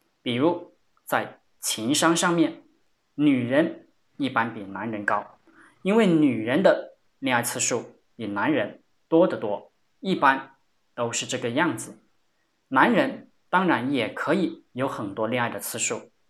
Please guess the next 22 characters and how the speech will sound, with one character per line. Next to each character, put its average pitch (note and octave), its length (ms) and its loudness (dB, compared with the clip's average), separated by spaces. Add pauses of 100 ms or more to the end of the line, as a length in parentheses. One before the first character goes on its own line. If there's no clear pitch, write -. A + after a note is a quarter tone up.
(120)
那 F#3 140 -2
就 D#3+ 160 2
说 G3 300 6
明 A2+ 360 -2 (380)
你 G#2+ 160 -8
的 - 320 -6 (180)
货 A#2 100 -10
币 A2 140 -10
多， G#2+ 320 -6 (520)
筹 C3 260 2
码 D3 200 2
足， A#2 320 -8
筹 D#3+ 200 0
码 D3 180 2
足， - 380 -12 (800)
购 G#3+ 160 10
买 A2+ 200 2
力 C3 300 -6 (380)
比 A2 100 -10
较 A#2 160 0
强 A2 240 -4
大， - 280 0